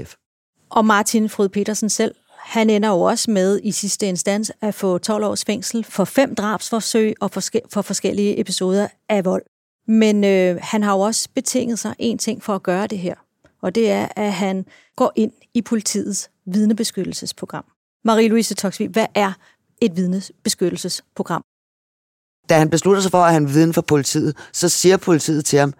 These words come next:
Speaker 1: "Du skal vide, at, øh, man kan ikke handle med anklagemyndigheden i Danmark. Du får ikke en nedsat straf, fordi du vidner,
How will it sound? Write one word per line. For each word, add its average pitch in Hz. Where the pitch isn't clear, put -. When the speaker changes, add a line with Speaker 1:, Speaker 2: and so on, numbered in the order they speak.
Speaker 1:
"Du 156
skal 143
vide, 170
at, 143
øh, 139
man 139
kan 147
ikke 165
handle 143
med 151
anklagemyndigheden 117
i -
Danmark. 87
Du 151
får 151
ikke 156
en 165
nedsat 143
straf, -
fordi 117
du 104
vidner, 90